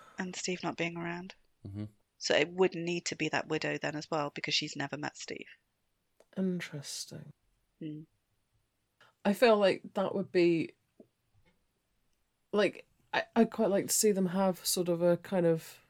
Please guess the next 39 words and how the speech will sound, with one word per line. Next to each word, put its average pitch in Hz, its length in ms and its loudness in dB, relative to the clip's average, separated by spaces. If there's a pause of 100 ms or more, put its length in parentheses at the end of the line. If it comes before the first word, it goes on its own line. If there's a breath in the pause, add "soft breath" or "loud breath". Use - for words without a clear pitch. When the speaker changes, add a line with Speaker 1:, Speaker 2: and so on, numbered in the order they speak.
(160)
Speaker 3:
I 185 60 -2
don't 180 100 0
know, 165 220 2 (1400 loud breath)
you 262 120 6
know, 269 160 10
like 262 160 10
in 262 80 8
a 220 40 6
heist - 420 2
film, 151 380 4 (480 soft breath)
but 190 80 4
it'd - 120 8
be 226 120 8
like 208 180 10
that, 196 240 6
only 185 220 4
they'd 175 200 4
be 175 180 4
sort 165 260 -2
of 160 80 -2 (120)
stopping 175 380 0
the 143 80 0
heist 143 420 0
or 151 80 2
doing 165 280 2
something 156 380 -2 (200)
good, 151 300 4 (560)
you 165 100 0
know. 147 200 0 (680)
Speaker 1:
Yeah, 175 180 -2 (160)
or 185 80 -8
there's 165 160 -2
a, 160 100 0 (120)
a - 80 0
good 160 240 -2
reason 143 280 -4
for - 80 -14
the 135 80 -2
heist. 139 420 -4